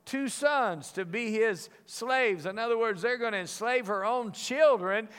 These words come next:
in order to pay off the debt that she owed, that her husband left her with. You know, people don't always plan for those kinds of things.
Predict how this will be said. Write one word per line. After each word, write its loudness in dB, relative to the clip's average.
in -4
order 0
to -2
pay 0
off 2
the 2
debt 4
that -2
she -2
owed, 4
that 0
her 0
husband -2
left 0
her 2
with. 0
You -6
know, 2
people -4
don't 2
always 2
plan -2
for -6
those -2
kinds -6
of -12
things. -10